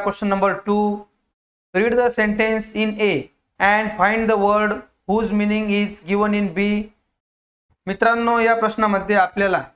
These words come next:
ए मधील वाक्य वाचायची आहेत व B मध्ये दिलेल्या अर्थाचे शब्द शोधून ते लिहायची आहेत. चला तर आपण हा table पुढील प्रमाणे बघूया. ए मधील वाक्य बघूया.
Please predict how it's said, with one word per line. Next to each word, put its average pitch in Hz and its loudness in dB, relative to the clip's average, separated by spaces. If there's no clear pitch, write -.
ए 214 2
मधील 226 0
वाक्य 202 2
वाचायची 202 0
आहेत 196 2
व 214 2
B 220 0
मध्ये 220 0
दिलेल्या 208 2
अर्थाचे 202 0
शब्द 202 -2
शोधून 196 -2
ते - -4
लिहायची 196 0
आहेत. 190 2
चला 220 0
तर 226 2
आपण 214 0
हा 190 0
table 208 0
पुढील 214 -2
प्रमाणे 208 0
बघूया. 190 2
ए 208 2
मधील 220 0
वाक्य 196 0
बघूया. 190 0